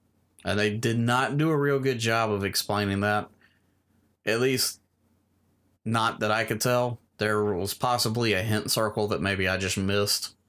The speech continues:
that explained it. I don't know. The,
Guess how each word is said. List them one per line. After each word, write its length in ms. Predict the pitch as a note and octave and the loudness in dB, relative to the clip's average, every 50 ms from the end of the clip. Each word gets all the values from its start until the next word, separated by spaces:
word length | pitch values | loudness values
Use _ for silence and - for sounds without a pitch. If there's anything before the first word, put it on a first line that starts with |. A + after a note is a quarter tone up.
| _ _ _ | _ _ _
that 220 | - G2 - - | -4 -4 -2 -2
explained 480 | - G2 - - - A2 G#2 G#2+ G#2+ G#2+ | -2 -2 -2 -2 -2 0 0 0 0 -2
it. 120 | G#2+ - - - - - _ _ _ _ _ _ _ _ _ - | -2 -4 -8 -14 -20 -20 _ _ _ _ _ _ _ _ _ -2
I 140 | F2 G#2 A2+ | 0 0 0
don't 140 | G#2+ F#2+ | 0 0
know. 180 | E2+ C#2 - - - _ _ _ _ _ _ _ _ _ _ _ _ _ _ _ _ _ _ _ _ _ _ _ _ _ - - _ _ _ _ - - _ _ _ _ _ _ _ - - | -2 -4 -6 -8 -12 _ _ _ _ _ _ _ _ _ _ _ _ _ _ _ _ _ _ _ _ _ _ _ _ _ -20 -20 _ _ _ _ -20 -20 _ _ _ _ _ _ _ -8 -2
The, 500 | - A#2 A2 G#2+ G#2+ G#2+ G#2+ G#2+ G#2 A#2+ | 0 2 2 2 2 2 0 0 -2 -4